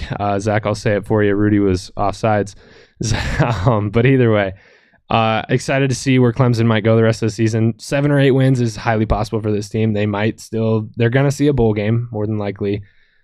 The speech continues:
Um, but we'll see. We'll see where this team goes going forward. Um, we got another <laughs> loser, and this is, this is one of my favorite ones. Again, as a Big Twelve sicko here.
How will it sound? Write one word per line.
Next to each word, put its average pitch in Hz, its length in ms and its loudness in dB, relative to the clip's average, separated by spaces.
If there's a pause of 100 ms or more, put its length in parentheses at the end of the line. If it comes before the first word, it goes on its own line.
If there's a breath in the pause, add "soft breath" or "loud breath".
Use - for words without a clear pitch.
(180 soft breath)
Um, 92 680 -2 (1200)
but 117 120 2
we'll 135 100 4
see. 127 300 -4 (180)
We'll 117 100 -2
see 135 140 -2
where 127 120 4
this 123 160 2
team 117 360 2 (100)
goes 113 440 2 (500 soft breath)
going 110 340 2
forward. 110 560 4 (200)
Um, 113 640 2
we 131 100 2
got 151 140 2
another 127 300 2
<laughs> - 40 -2
loser, 98 400 0 (160)
and 104 160 0
this 110 140 -2
is, 110 320 0
this 120 160 0
is 117 60 -2
one 113 80 2
of 110 40 0
my 101 120 0
favorite 101 300 0
ones. 104 200 0
Again, 110 240 2
as 104 100 -2
a 107 60 0
Big 104 200 0
Twelve 104 240 0
sicko 101 360 -2
here. 98 240 -2